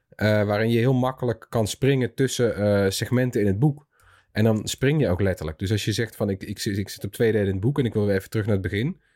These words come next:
dan, dan zoom je uit en dan schiet je naar boven en dan ga je weer terug. En ik heb het idee dat ze daar eigenlijk een beetje de, de code gekraakt hebben van wat ik nu nog niet prettig vind aan e-books. Want ik lees heel veel e-books, maar het heeft nog steeds niet het prettige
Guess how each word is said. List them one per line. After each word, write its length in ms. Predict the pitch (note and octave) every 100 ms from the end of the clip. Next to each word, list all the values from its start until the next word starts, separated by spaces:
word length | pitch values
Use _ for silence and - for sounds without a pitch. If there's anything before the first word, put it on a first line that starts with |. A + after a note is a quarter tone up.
| _ _ _ _
dan, 240 | G#2 G2+ -
dan 180 | G2+ F#2
zoom 280 | A2+ D3
je 100 | C3
uit 380 | G2+ B2 F#3 -
en 100 | G#2+
dan 280 | G#2+ G2 F#2
schiet 320 | - - F#3 D3+
je 60 |
naar 100 | A#2+
boven 360 | A2 B2 D#3+ D3
en 60 |
dan 80 | B2
ga 80 | A#2+
je 60 | A#2
weer 100 | A2+
terug. 240 | C#3+ G#2+
En 140 | - G2+
ik 100 | A#2+
heb 80 |
het 100 | A#2
idee 220 | A#2+ A#2+ A#2
dat 120 | A2
ze 80 | A#2
daar 80 | A2
eigenlijk 220 | G#2 A2
een 60 | A2+ A2+
beetje 180 | A2 A2
de, 220 | G#2 G2 - - _ _ _ _ _ _ _ _
de 160 | A2
code 300 | - C3+ C#3+
gekraakt 480 | B2 A2+ B2+ C3 C3+
hebben 300 | B2+ B2 A#2+
van 140 | - A#2
wat 180 | A#2
ik 60 | G#2+
nu 140 | A#2+
nog 140 | C3+ A#2+
niet 200 | A#2+ -
prettig 320 | B2 A#2+ A2
vind 180 | B2 A2+
aan 100 | G2+
e-books. 360 | C#3 G#2+ D#2+ -
Want 160 | D#2+
ik 160 | G2 -
lees 240 | A2 G#2+
heel 180 | G#2+ G#2
veel 100 | G#2
e-books, 500 | F#2+ C3 F#3 - - _ _ _ _ _ _ _ _
maar 100 | G#2+
het 60 | G#2+
heeft 140 | A2+
nog 80 | A2+
steeds 280 | - C3+ C3
niet 160 | C3+ B2+
het 140 | -
prettige 600 | B2 C3 B2 A#2 A2